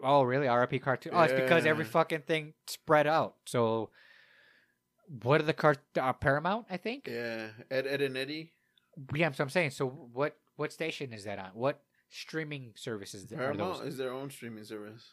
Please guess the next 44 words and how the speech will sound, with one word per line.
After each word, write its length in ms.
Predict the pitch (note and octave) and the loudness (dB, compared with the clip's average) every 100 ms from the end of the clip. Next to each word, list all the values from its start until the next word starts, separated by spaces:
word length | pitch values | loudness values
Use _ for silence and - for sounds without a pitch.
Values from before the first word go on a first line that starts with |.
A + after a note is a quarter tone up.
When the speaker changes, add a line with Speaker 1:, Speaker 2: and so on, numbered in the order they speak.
| - | -10
Speaker 1:
I 100 | A2+ | -6
know, 160 | B2 A2 | -4 -2
but 260 | A2 G2 _ _ _ _ _ _ _ _ _ | -2 -4 _ _ _ _ _ _ _ _ _
Ed, 160 | C3+ C3+ | -4 -4
Ed 180 | C3 C3+ | -4 -4
and 120 | C3 | -2
Eddie 380 | C#3 C3+ B2+ B2 | 0 0 0 -2
and, 280 | A2+ G2+ G2+ _ - | -4 -6 -16 _ -6
like, 160 | A#2 G#2+ _ _ _ _ _ _ _ _ _ _ - | -6 -6 _ _ _ _ _ _ _ _ _ _ -6
Chicken 400 | - C#3 C#3 C3 | -2 -2 -2 -4
and 320 | B2+ A#2 G#2+ _ _ _ _ _ _ _ - | -6 -6 -12 _ _ _ _ _ _ _ -12
Mo-, 240 | C3 D#3+ F#3 | -4 -2 -2
Speaker 2:
The 80 | C#3+ | -4
Speaker 1:
uh, 40 | G#2+ - | -6 -8
Speaker 2:
Moo-, 120 | C#3 | 0
Speaker 1:
Cow 200 | D#3 D3+ | 4 4
and 120 | D#3 C3 | 4 2
Chicken 360 | D#3+ D#3 C#3 | 0 0 -2
Speaker 2:
yeah, 80 | C3+ | -2
Cow 160 | F3 C#3+ | -4 -6
and 100 | C#3 | -6
Chicken. 480 | D3+ C3 C#3 C3 C3 | -8 -6 -8 -10 -6
Speaker 1:
and 140 | C3+ | 0
all 180 | C3 B2 | 2 4
those 160 | B2 - | 2 -2
cartoons. 420 | C3 B2 B2+ A#2+ | -4 -2 -4 -4
Speaker 2:
What's 160 | C#3 B2 | -6 -6
that, 220 | B2 A#2 | -6 -4
uh, 200 | B2 A#2+ | -4 2
Speaker 1:
What 140 | D3 | 2
are, 120 | D#3+ D3 | 4 0
what 280 | A#2 C3 C#3 | 0 2 2
is 120 | B2 | 2
that 180 | B2 A#2+ | 0 2
on? 160 | A#2 | -2
Hulu? 500 | G2 B2+ D3 F3+ G#3+ - _ _ _ | -2 -4 -2 -4 -6 -12 _ _ _
Speaker 2:
Cat 220 | - F#2+ | -12 -8
Dog 360 | C3+ C#3+ C#3+ C#3+ | -4 -4 -6 -10
or 60 | C#3 | -14
whatever 260 | C#3 C#3+ C3+ | -14 -14 -18
the 60 | |
fuck. 240 | C3 C#3+ - | -16 -18 -10
Uh, 100 | C3 | -8
nah, 200 | C3 C3+ | -4 -4